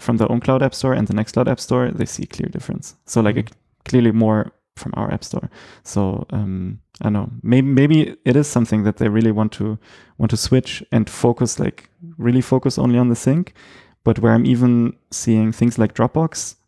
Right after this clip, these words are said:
Speaker 1: yeah, uh, doing, going <laughs> away from the sync, I'm like, "Hmm,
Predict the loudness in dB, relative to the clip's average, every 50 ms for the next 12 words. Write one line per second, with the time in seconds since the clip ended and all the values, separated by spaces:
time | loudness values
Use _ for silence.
0 | _ _ _ _ _ _ _ _ _ _ _ _ _ _ _ _ _ _ _ _
1 | _ _ 0 2 2 2 2 0 -4 -6 -10 -10 -8 -8 -6 -4 -4 -6 -6 -6
2 | -10 -16 -20 -20 _ -4 0 2 4 4 4 2 2 0 -2 -4 -8 -10 -10 -6
3 | 0 2 2 4 6 4 4 6 4 4 4 2 2 0 0 0 0 -4 -2 0
4 | 0 0 0 2 2 2 2 2 0 0 0 0 0